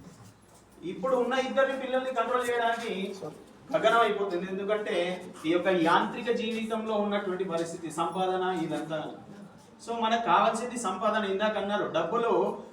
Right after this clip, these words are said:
సంపాదించడం ఎవరైనా చేస్తూ ఉంటారు. ఈ రోజులలో బెగ్గర్స్ దగ్గర కూడా దొరికితే డబ్బులు పడతా ఉన్నాయి. So, అది కాదు ముఖ్యం.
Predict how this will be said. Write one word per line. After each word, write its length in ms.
సంపాదించడం 800
ఎవరైనా 420
చేస్తూ 280
ఉంటారు. 540
ఈ 80
రోజులలో 800
బెగ్గర్స్ 400
దగ్గర 240
కూడా 180
దొరికితే 360
డబ్బులు 340
పడతా 220
ఉన్నాయి. 280
So, 60
అది 240
కాదు 120
ముఖ్యం. 320